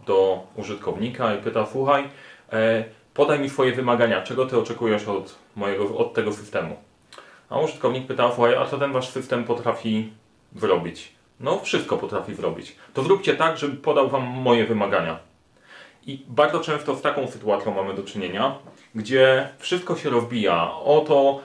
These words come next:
w jaki sposób określić, czego my naprawdę potrzebujemy, czego chcemy w tym projekcie, żeby się zadziało.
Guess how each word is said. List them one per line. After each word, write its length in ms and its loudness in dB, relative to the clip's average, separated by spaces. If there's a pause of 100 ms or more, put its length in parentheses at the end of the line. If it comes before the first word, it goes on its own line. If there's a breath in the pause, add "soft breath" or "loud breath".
w 60 -4
jaki 240 0
sposób 520 0
określić, 480 -2
czego 220 0
my 80 0
naprawdę 400 2
potrzebujemy, 640 0
czego 200 -2
chcemy 460 -2 (220)
w 60 -20
tym 120 -6
projekcie, 440 -2
żeby 200 -6
się 360 -4 (280)
zadziało. 500 0